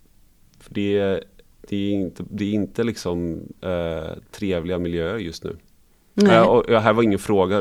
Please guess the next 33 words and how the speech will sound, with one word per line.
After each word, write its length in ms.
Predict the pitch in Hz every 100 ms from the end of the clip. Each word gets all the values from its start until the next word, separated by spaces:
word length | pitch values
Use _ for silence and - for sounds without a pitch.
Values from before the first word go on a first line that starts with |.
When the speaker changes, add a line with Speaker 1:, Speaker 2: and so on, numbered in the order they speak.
| -
Speaker 1:
Jag, 100 | 165
Speaker 2:
Nej, 200 | 269 254
Speaker 1:
jag 120 | 269
bara, 100 | 117
Speaker 2:
jag 20 |
Speaker 1:
jag 60 | 113
har 80 | 131
Speaker 2:
fattar. 120 | 269
Speaker 1:
bara 120 | 156
en 100 | 110
lång 220 | 117 110
utläggning. 520 | 107 101 95 101 113 104 - - - - - _
Eh, 320 | - 101 95
Speaker 2:
Alltså, 160 | 95 240
jag 80 | 226
blir 100 | 269
glad 360 | 233 262 311
när 80 | 285
du 100 | 254
säger 280 | 247 277 285
det, 80 | 202
att 120 | 190
ni, 420 | 196 185 180 180 -
ni 440 | 185 175 175 175
samtalar 400 | - 185 175 196
en 120 | 220
stund 240 | 202 165 156
om 120 | 156
det 60 |
här, 120 | 156 156
och 120 | 156
att, 280 | 156 - 165
eh, 180 | 156